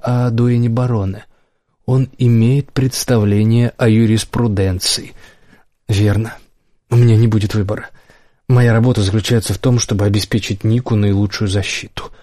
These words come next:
Морган не сказала, что если у Робби сейчас будет что рассказать по существу дела, она официально допросит его. "Я приведу его, ждите здесь", —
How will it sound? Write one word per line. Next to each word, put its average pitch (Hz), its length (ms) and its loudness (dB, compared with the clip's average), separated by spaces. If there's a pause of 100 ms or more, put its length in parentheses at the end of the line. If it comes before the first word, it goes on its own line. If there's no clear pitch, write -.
(640)
Морган 131 380 2
не 143 80 2
сказала, 120 480 0
что 120 160 -2
если 110 200 0
у 117 100 2
Робби 107 240 0
сейчас 110 320 -4
будет 104 320 -2
что - 180 -4
рассказать 107 400 -2
по - 80 -4
существу 110 400 -2
дела, 131 380 0
она 120 260 0
официально 123 600 -2
допросит 110 680 -4
его. 104 340 -14 (1200)
"Я 107 240 2
приведу 120 560 2
его, 101 220 2
ждите 117 380 0
здесь", — 95 420 -2